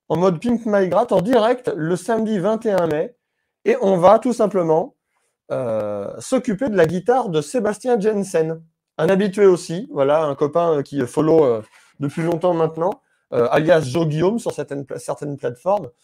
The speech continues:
Et du coup, on va s'occuper de sa guitare à Seb Jensen, voilà,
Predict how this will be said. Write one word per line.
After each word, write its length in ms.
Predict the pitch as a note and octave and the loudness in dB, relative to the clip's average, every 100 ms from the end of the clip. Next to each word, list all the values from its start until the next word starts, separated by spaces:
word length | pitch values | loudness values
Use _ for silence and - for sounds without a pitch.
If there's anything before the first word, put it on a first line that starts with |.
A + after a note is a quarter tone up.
| _ _ _ - | _ _ _ -6
Et 120 | D#3 | -2
du 120 | E3 | -2
coup, 100 | E3 | 2
on 60 | B3+ | 4
va 120 | A3 | 4
s'occuper 360 | G#3 C4 C4 D4+ | 2 -2 -2 -4
de 60 | |
sa 160 | D4+ B3 | 0 0
guitare 480 | A3+ - G3+ F3 C3 _ _ _ _ - | 0 0 0 -2 -8 _ _ _ _ -6
à 100 | D#3 | -4
Seb 300 | D#3+ E3+ D3 | -2 -4 -2
Jensen, 560 | F3 D#3+ E3 F3 F#3 | -2 0 2 2 0
voilà, 400 | D3+ B2+ D3 - | -2 0 0 -4